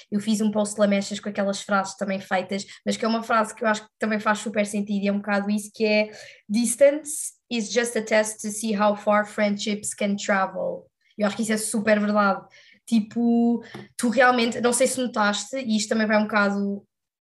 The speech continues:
Pronto, para, para terminarmos assim desta maneira, hum, o facto de tu, se calhar, quando voltaste, houve se calhar uma seleção natural dos teus amigos, os que, as, realmente as amizades genuínas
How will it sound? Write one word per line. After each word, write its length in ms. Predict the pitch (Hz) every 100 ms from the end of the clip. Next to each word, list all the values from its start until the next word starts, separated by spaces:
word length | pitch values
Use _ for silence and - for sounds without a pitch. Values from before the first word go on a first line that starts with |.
| _ _ _ -
Pronto, 200 | 214 208
para, 300 | 208 196 -
para 140 | 214
terminarmos 500 | 208 208 202 202 196
assim 220 | 196 214
desta 260 | 202 196 -
maneira, 540 | 202 202 202 208 220 220 - - - - 220 220 226 220 226
hum, 480 | 226 226 220 220 -
o 80 | 226
facto 380 | - 233 233
de 240 | 220 254 254
tu, 180 | - 214
se 80 |
calhar, 180 | - 233
quando 160 | 226 202
voltaste, 680 | 208 202 208 220 - - - -
houve 180 | 220
se 60 | -
calhar 200 | 247 233
uma 100 | 220
seleção 460 | 214 233 220 - 247
natural 600 | 240 240 226 202 196 190 - - -
dos 140 | 202
teus 200 | 233 214
amigos, 600 | 226 220 233 240 - - -
os 160 | 233 -
que, 300 | - - -
as, 240 | 214 208 - - 214
realmente 380 | 226 226 233 226
as 100 | 214
amizades 460 | 226 226 226 196
genuínas 580 | 196 220 247 226 190 -